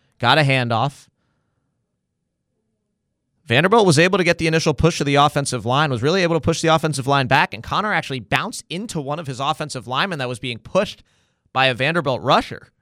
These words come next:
But he bounced right off. No resistance. Eighty-four yards to the house. Just an embarrassing sequence for Vandy. They would, again, not be close on a shorter touchdown run, but still pretty lengthy in the big picture. Scotty Phillips had a twenty-four yard touchdown scamper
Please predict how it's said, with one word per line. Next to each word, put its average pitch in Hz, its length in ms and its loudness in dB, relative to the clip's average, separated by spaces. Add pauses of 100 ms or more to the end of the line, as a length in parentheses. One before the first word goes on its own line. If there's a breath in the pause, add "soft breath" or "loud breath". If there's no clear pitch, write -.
(920)
But 78 100 -10
he 104 60 -6
bounced 123 260 -2
right 139 180 0
off. 117 280 -4 (760)
No 120 160 2
resistance. 107 760 -4 (200)
Eighty-four 123 440 2
yards 104 260 -2
to 90 60 -10
the 73 100 -6
house. - 380 -12 (560)
Just 156 180 2
an 175 80 2
embarrassing 170 520 4
sequence 165 380 2
for 139 140 0
Vandy. 165 420 4
They 127 160 2
would, 117 240 0 (360 soft breath)
again, 165 340 4
not 170 240 4
be 165 140 0
close 165 400 2
on 135 100 -2
a 120 40 -2
shorter 190 360 4
touchdown 143 460 0
run, 165 180 -2
but - 320 -8
still 247 200 2
pretty 277 200 -2
lengthy 196 400 2
in 135 80 2
the 135 60 0
big 147 180 2
picture. 170 300 0
Scotty 151 280 4
Phillips 165 360 0
had 117 100 -2
a 117 40 -6
twenty-four 131 460 -2
yard 120 220 0
touchdown 120 400 -2
scamper 117 540 -2